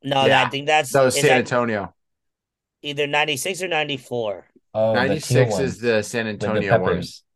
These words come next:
Speaker 2: The blue one.
Speaker 3: Yeah, with the peppers on it.
Speaker 2: The pepper. And then I think, I think you're right, ninety-four? No, ninety-four, they still have the same one as ninety-three, 'cause they didn't change them as much.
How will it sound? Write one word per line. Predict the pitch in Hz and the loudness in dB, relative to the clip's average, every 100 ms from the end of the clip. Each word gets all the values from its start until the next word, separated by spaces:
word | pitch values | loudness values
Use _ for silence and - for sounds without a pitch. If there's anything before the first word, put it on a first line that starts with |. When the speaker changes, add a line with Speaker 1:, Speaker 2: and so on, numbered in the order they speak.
| _ | _
Speaker 2:
The | 104 | -4
blue | 87 110 110 | -2 -2 -2
one. | 95 85 78 _ _ _ _ _ _ _ | 0 -2 -6 _ _ _ _ _ _ _
Speaker 3:
Yeah, | 92 92 | -2 0
with | 90 | 0
the | 87 | -4
peppers | - 98 - 85 | -4 -4 -4 -10
on | 80 87 | -10 -10
it. | - - - | -10 -12 -10
Speaker 2:
The | - | -8
pepper. | - 110 - 101 92 | -4 -4 -2 -4 -4
And | - 104 | -6 -4
then | 107 | -4
I | |
think, | 107 127 131 - _ _ - | -4 -6 -8 -12 _ _ -8
I | |
think | 120 | -6
you're | 135 113 | -4 -2
right, | 98 - | -2 -4
ninety-four? | 95 117 117 - _ _ - 107 117 143 170 170 _ _ _ _ _ _ _ _ _ _ _ - _ _ _ _ - | -6 -6 -8 -14 _ _ -8 -6 -4 -4 -6 -10 _ _ _ _ _ _ _ _ _ _ _ -20 _ _ _ _ -8
No, | 120 120 | -2 -2
ninety-four, | 123 139 139 - 139 | 0 -2 -2 0 0
they | 127 110 | 0 -4
still | - 123 | -6 -6
have | 120 | -6
the | 110 | -8
same | - 117 110 107 104 | -8 -6 -4 -6 -6
one | 107 107 | -4 -4
as | 98 95 | -4 -6
ninety-three, | 101 95 92 - 107 95 87 | -6 -6 -10 -10 -4 -2 -4
'cause | - | -2
they | 120 | 0
didn't | 180 170 | 0 -2
change | 143 135 | -4 -4
them | 113 107 | -4 -6
as | 87 | -6
much. | 87 90 78 - - | -4 -4 -4 -10 -20